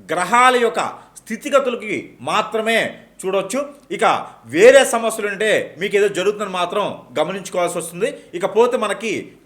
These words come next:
మొదటిగా ద్వాదశ రాశుల్లో ఒకటైనటువంటిది ముందుగా మేషరాశి. ఈ మేషరాశి వారికి మునుముందు చూడపోతే కనుక రెండు వేల ఇరవై ఆరో సంవత్సరం, మొదటిగా నూతన సంవత్సర శుభాకాంక్షలు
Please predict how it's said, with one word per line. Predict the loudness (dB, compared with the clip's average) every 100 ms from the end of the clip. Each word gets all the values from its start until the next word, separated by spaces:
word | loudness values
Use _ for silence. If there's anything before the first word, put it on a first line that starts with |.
| -6
మొదటిగా | -2 2 4 4 0 -10 -20 -8
ద్వాదశ | -2 0 0 -2 -2
రాశుల్లో | -2 -2 0 0 -2 -8
ఒకటైనటువంటిది | -6 -2 -2 -2 -4 -6 -2 -2 -2 -8 -20 _ _ _ _ -16
ముందుగా | -10 -4 2 4 4 0 -8 -20 -18 -6
మేషరాశి. | -2 0 0 0 -4 -16 _ _ -10
ఈ | -8 -8 -8 -4
మేషరాశి | -2 0 2 2 2 0
వారికి | 0 -2 -4 -4 -6 -12 _ -14
మునుముందు | -8 -6 -6 -6 -8 -10
చూడపోతే | -4 -2 0 0 0
కనుక | -2 0 0 0 -2 -10 -4
రెండు | -4 0
వేల | 2 4 4 0 -6
ఇరవై | -4 -2
ఆరో | -2 -2
సంవత్సరం, | -6 -8 -12 -16 _ _ _ -8
మొదటిగా | -4 0 2 2 0
నూతన | -10 -10 -8 -6
సంవత్సర | -6 -4 -4 -4 -6 -18
శుభాకాంక్షలు | -8 -6 -4 -6 -6 -8